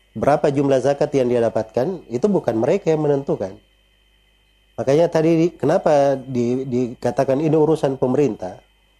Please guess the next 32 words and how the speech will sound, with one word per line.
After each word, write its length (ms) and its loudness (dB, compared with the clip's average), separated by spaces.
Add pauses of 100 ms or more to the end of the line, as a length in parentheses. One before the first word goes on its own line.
(160)
Sebab 320 -2
dalam 240 2
penggajian 640 2
itu, 400 -2 (480)
itu, 160 -4 (560)
itu 160 -4
urusan 480 0
kenegaraan, 880 -2
harus 240 -10
dilihat 320 0
jenis 320 -4
kerjanya 560 0
apa, 320 -2 (640)
kemudian, 720 0 (560)
eh, 240 -2 (160)
dia 320 -2
tinggal 320 2
di 160 0
mana, 400 0
U 80 0
M 160 0
R 240 0
di 80 -2
negeri 400 -2
itu 80 0
berapa, 560 -2 (400)
kemudian 560 0 (560)
hal 160 2
yang 320 0
layak 400 0
diberi 320 0
berapa. 480 -2